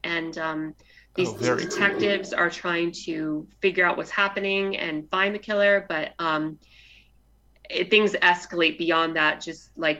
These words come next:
Speaker 1: whether this is possible to the point that there may be some bigger plot happening here, and they're trying to figure out,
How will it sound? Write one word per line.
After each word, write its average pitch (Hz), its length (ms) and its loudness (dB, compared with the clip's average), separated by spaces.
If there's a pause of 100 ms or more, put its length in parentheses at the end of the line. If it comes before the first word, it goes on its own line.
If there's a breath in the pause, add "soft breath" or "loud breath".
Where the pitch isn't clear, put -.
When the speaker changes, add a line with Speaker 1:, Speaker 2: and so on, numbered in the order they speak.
Speaker 1:
whether 156 640 0
this 175 200 -2
is - 240 -4
possible - 560 2
to - 120 -12
the 165 80 -4
point 165 280 -4
that 160 120 -6
there 160 120 -2
may 170 200 2
be 175 140 -2
some 165 220 -6
bigger 156 260 -4
plot - 420 -6
happening 147 460 -4
here, 151 220 -4
and 147 100 -4
they're 143 80 -6
trying 160 320 -2
to 151 60 -6
figure 151 260 -4
out, 139 180 -6